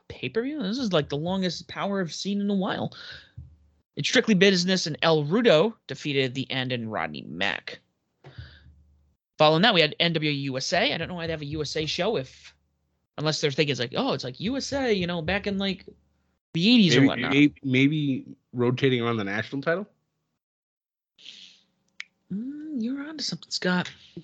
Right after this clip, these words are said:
Speaker 2: Maybe.
Speaker 1: I'm only a short man.
Speaker 2: But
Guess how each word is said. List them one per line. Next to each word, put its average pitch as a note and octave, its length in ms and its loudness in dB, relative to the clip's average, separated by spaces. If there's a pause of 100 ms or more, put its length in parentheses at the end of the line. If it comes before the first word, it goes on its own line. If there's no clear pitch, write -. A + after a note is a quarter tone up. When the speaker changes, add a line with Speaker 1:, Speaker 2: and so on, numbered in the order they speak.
(120)
Speaker 2:
Maybe. C#3 220 -8 (180)
Speaker 1:
I'm G#3 80 -2
only A3+ 180 2
a G#3+ 40 4
short G#3 240 0
man. G#3+ 260 4 (680)
Speaker 2:
But - 160 -4